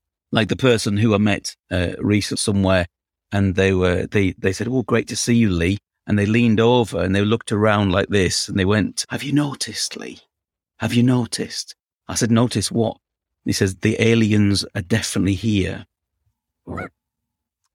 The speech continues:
And they leaned in and looked, honestly, they really did lean in and go, "They're definitely here. It feels different. Do you not think?" And I was like, "No, have you got your crisps?"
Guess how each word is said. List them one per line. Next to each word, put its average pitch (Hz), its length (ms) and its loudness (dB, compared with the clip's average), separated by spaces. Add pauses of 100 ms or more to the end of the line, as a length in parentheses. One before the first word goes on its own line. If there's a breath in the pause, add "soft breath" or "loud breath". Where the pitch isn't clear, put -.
(340)
And 107 100 -2
they 117 80 4
leaned 127 380 4
in 135 180 6
and 107 140 4
looked, 120 220 0
honestly, 127 300 0
they 107 140 0
really 120 280 2
did 117 160 0
lean 107 200 2
in 113 80 2
and 101 100 2
go, 98 180 0 (400)
"They're 101 120 -4
definitely 113 440 0
here. 101 320 -2
It 104 100 -10
feels 113 440 -2
different. - 440 -4
Do 110 80 -2
you 110 60 0
not - 180 -2
think?" - 420 -2 (320)
And 104 100 -2
I 123 40 2
was 123 140 2
like, 98 320 0 (1300)
"No, - 120 -6
have 131 100 -4
you - 60 -4
got 160 120 0
your - 60 -6
crisps?" - 600 -6